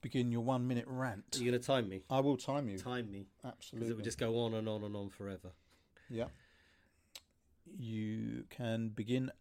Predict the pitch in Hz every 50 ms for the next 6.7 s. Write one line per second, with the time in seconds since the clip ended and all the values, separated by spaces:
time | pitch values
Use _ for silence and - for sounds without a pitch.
0 | _ _ _ _ _ - - 80 82 101 110 104 90 - - - - _ _ _
1 | - 98 92 87 90 92 - - - - - _ _ _ _ _ - - 180 156
2 | 170 180 156 156 135 120 120 127 120 123 - - - 123 113 - - 123 107 107
3 | 92 95 98 104 107 104 101 95 92 87 87 - - - _ - - - - -
4 | _ - - 110 107 107 107 107 117 156 - _ _ - 151 151 151 143 - -
5 | 117 117 113 107 95 117 107 101 92 - 104 98 95 - 104 98 92 87 - -
6 | - 98 95 98 98 107 - - - 127 113 110 107